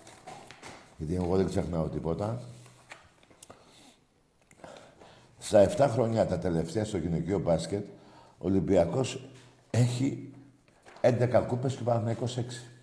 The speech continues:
Εσείς βέβαια είστε από το, εδώ και τριάντα χρόνια στο στο γυναικείο μπάσκετ. Παρ' όλα αυτά σας περνάω, γιατί εγώ είμαι εφτά χρόνια μόνο.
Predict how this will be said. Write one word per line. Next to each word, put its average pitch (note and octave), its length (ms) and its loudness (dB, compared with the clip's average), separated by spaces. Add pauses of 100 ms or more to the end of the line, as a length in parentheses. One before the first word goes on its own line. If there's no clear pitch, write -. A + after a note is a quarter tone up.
(1300)
Εσείς D#2+ 240 -2
βέβαια B2 280 8
είστε B2+ 200 6
από A#2 100 4
το, B2 240 12
εδώ B2 180 8
και C3 120 6
τριάντα C#3 300 10
χρόνια G#2+ 260 6
στο F2+ 720 6 (640)
στο - 120 6
γυναικείο G#2 420 8
μπάσκετ. F2+ 360 10
Παρ' C3+ 140 12
όλα E3 120 12
αυτά E3 160 8
σας D3+ 200 6
περνάω, F3+ 380 12
γιατί F3 200 10
εγώ F#3 120 12
είμαι F#3 100 10
εφτά F3 220 12
χρόνια B2 320 10
μόνο. E2+ 360 4